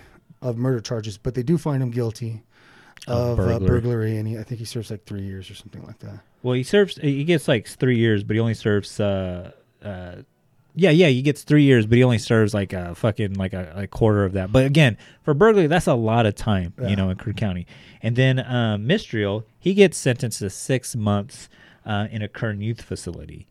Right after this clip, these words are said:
Speaker 2: And that Kern Youth Facility, which will come up later on in this episode, which
Speaker 1: I
Speaker 2: is
Speaker 1: feel like it's like that scene from, um,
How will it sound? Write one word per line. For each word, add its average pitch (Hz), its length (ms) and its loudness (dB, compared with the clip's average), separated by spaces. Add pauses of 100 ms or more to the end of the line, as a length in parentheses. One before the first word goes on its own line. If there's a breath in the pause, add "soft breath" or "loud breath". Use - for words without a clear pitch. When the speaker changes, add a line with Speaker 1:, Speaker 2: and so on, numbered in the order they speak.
(160)
Speaker 2:
And 110 160 -4
that 120 180 -4
Kern 139 320 0
Youth 151 260 -2
Facility, 92 640 -2 (1000 soft breath)
which 135 240 -2
will 156 120 -4
come 202 260 2
up 196 240 6 (360 loud breath)
later 151 280 6
on 156 140 6
in 180 60 4
this 180 180 2
episode, 117 560 4
which 113 160 0
Speaker 1:
I 160 100 4
Speaker 2:
is 160 60 2
Speaker 1:
feel 202 200 6
like 202 220 2
it's 175 180 2
like 151 180 0
that 131 220 -4
scene 135 440 0
from, 120 420 -6
um, 113 340 -6